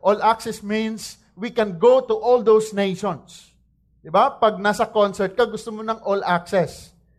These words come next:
para mapuntahan mo yung mga, mga gusto mong makita sa concert or sa mga, mga events na may mga V I Ps. Gusto mo ng all access para makakapasok ka. We're taking this theme called all access because we believe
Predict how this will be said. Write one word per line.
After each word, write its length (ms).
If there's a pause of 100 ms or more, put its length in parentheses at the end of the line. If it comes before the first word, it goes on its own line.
(280)
para 160
mapuntahan 560
mo 160
yung 160
mga, 400 (240)
mga 560
gusto 240
mong 160
makita 480
sa 160
concert 560
or 160
sa 80
mga, 400 (240)
mga 260 (380)
events 640
na 240
may 240
mga 640
V 160
I 160
Ps. 560 (400)
Gusto 240
mo 160
ng 160
all 240
access 400
para 320
makakapasok 800
ka. 240 (320)
We're 320
taking 400
this 320 (640)
theme 320
called 320
all 240
access 480
because 240
we 160
believe 560